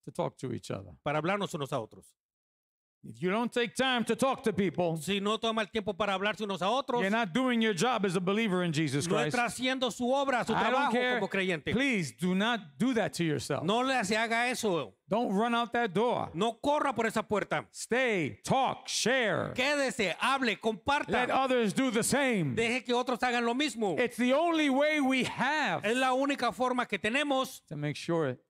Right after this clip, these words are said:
Speaker 1: that doesn't happen.
Speaker 2: para asegurarnos de que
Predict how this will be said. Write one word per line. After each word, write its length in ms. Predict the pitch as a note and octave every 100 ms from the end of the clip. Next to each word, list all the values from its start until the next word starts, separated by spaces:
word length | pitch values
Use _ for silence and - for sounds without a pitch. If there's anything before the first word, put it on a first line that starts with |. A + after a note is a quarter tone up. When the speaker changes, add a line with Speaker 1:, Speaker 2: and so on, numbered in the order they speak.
| _ G#2+
Speaker 1:
that 220 | B2 E3+ - B2
doesn't 300 | C#3+ B2+ C3
happen. 320 | A#2+ A2+ - -
Speaker 2:
para 180 | D#3
asegurarnos 500 | C#3+ D#3 C#3 F3 F#3+
de 80 | E3+
que 260 | - D3+